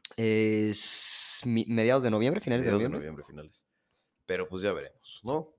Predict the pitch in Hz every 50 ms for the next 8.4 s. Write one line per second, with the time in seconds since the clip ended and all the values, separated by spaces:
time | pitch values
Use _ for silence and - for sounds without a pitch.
0 | _ _ 82 98 98 - - 92 - - - 80 76 - - 92 82 64 71 85
1 | 85 85 90 107 110 - - - - - - 104 104 - - 90 80 - 90 87
2 | - - 85 90 92 101 110 113 113 143 143 160 - - - - _ _ _ _
3 | _ _ _ _ _ - - 80 - - 90 90 90 82 - - 80 80 80 78
4 | 73 73 71 - - - 80 78 - - 82 76 78 78 73 78 76 - 82 73
5 | 73 71 69 71 69 71 - 64 69 92 113 175 - - - _ _ _ _ _
6 | _ _ _ _ _ _ _ _ _ _ _ _ _ _ _ _ _ _ _ _
7 | _ _ - 101 95 85 - - - - - - _ _ _ - 107 104 98 95
8 | 95 92 - 104 98 92 87 80